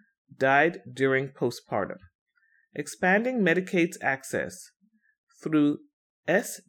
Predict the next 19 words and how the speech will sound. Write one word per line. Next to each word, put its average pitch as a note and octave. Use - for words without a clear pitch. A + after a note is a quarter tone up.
B C3
twenty E3+
thirty-three C#3
would C3
save C#3
lives. G#2
Legislators E3+
and C3
community C#3+
members A2+
alike B2
must E3
appreciate G#2+
that G2+
access G#3
to A#2
high-quality D3+
health C#3
care F#2